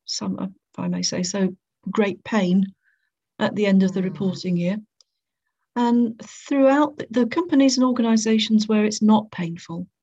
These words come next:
Speaker 1: where, what I've seen happen there is that individuals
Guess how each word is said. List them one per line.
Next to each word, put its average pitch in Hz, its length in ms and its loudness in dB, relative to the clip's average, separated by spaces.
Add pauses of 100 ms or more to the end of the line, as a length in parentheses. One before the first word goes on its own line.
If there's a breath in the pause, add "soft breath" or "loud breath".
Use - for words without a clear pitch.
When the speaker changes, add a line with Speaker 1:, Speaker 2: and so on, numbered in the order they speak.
(680)
Speaker 1:
where, 214 200 2
what 220 180 0
I've 214 140 0
seen 240 460 2
happen 214 560 0
there 185 400 -4 (520)
is 220 360 2
that 214 440 -2 (120)
individuals 240 960 -4